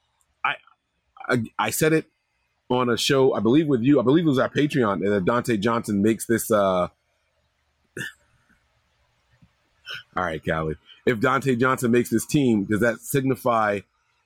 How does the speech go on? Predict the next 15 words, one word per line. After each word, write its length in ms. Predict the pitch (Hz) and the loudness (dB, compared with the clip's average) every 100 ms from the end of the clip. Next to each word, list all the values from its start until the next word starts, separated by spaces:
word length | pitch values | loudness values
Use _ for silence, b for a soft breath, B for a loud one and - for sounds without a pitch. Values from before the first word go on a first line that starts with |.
| _ | _
we're 200 | - 113 | 0 0
in 80 | 107 | 0
trouble 500 | - 147 151 107 92 - _ _ _ _ - | -2 -2 0 -2 -4 -10 _ _ _ _ -2
at 100 | 101 | -2
a 80 | 95 | 0
certain 280 | 120 98 | -2 -2
position? 560 | 92 95 113 - 110 110 | -4 -2 -2 0 -2 -2
You 100 | 107 | 0
know, 100 | 104 | 2
that 140 | 101 107 | 2 2
was 100 | 110 | -2
a 80 | 90 | -4
concern 400 | 113 - 139 131 | -6 -2 0 0
of 80 | |
mine. 340 | 104 101 95 | 0 0 -2